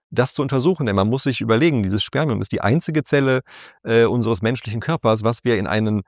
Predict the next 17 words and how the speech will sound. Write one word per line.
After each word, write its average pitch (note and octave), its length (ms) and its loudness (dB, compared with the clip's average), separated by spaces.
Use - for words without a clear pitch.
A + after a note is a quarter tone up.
fremden E3+ 640 0
Körper F3+ 400 2
einbringen. G2+ 500 -2
Und A#2 120 -6
in A#2+ 100 -4
diesem A#2 200 -2
fremden G#3+ 640 0
Körper, D#3 580 2
ne, C#3 200 -4
der B2 140 0
Frau D3 460 2
muss C3 160 -2
sich E3 120 -8
jetzt - 180 -4
dieses B2+ 220 -2
Spermium C#3 560 0
orientieren, C3 840 2